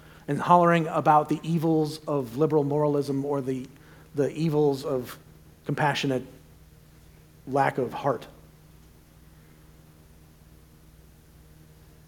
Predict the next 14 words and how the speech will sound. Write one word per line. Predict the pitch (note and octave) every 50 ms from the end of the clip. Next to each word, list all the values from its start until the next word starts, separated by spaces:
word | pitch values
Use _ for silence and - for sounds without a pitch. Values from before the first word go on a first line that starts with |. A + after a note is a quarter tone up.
| - - - - - - - - - - - - - - - - -
Less | C#3+ E3+ F#3+ G3 -
of | A3 G3 F3
that | F3+ F#3 D#3 B2 B2 C3+ - - - - - - -
and | D3+ D3 C#3
more | C#3+ D3 D#3+ D#3+ D#3
of | D3 D3+ -
actually | - F3 F3 - - - - F3 D#3+ D#3+ D3+ D3
doing | D3 - - F3+ F#3+ F3+ F3+ F3 D#3+
things | - - F3 E3 D#3+ E3 D#3 D#3
to | D#3+ D#3 C#3
address | B2+ B2+ D3 D3+ D#3+ D#3+
problems | - - - E3+ D#3+ D#3+ D3+ D3 D3 C#3
that | D3 C#3
exist | C3+ C3 A#2+ A#2 D#3 D#3+ D#3 -